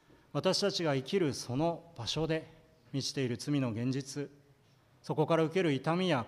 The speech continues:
悲しみ、苦しみ、悲惨さ、私たちは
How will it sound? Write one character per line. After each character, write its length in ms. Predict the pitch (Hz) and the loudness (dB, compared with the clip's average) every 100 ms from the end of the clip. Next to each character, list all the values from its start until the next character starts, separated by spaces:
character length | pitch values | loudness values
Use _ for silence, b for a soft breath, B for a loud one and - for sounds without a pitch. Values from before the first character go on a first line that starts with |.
| - | -4
悲 140 | 131 151 | -2 0
し 180 | - 175 | 0 -2
み、 140 | 175 | -2
苦 240 | - 165 | -2 -2
し 160 | 170 - | -2 -4
み、 100 | 185 | -4
悲 60 | 165 | -4
惨 320 | - 185 190 | -2 0 0
さ、 200 | 143 123 - - - _ _ _ _ _ _ _ _ _ _ - _ _ _ _ _ _ B B B B B B B - | -2 -8 -12 -20 -20 _ _ _ _ _ _ _ _ _ _ -20 _ _ _ _ _ _ B B B B B B B -12
私 220 | 107 107 | -8 -6
た 80 | 98 | -8
ち 140 | - | -10
は 280 | 104 120 127 | -8 -6 -6